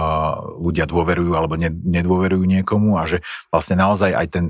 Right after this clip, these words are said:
aj ten veľký biznis, e, funguje stále tak na, na vzťahoch. E, čo, čo je pre mňa taký aha moment je, že, že ja by som do určitého bodu možno si bol myslel, že to je zlá vec, hej, že vlastne, že to, to ako keby je na úkor, e,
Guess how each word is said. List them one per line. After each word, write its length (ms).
aj 160
ten 160
veľký 400
biznis, 560
e, 320
funguje 480
stále 400
tak 240
na, 160
na 160
vzťahoch. 320
E, 240
čo, 240
čo 160
je 80
pre 160
mňa 160
taký 240
aha 160
moment 320
je, 160
že, 120
že 220
ja 80
by 80
som 80
do 160
určitého 480
bodu 480
možno 320
si 80
bol 160
myslel, 240
že 80
to 80
je 80
zlá 240
vec, 160
hej, 160
že 80
vlastne, 320
že 80
to, 400
to 480
ako 160
keby 200
je 40
na 160
úkor, 380
e, 20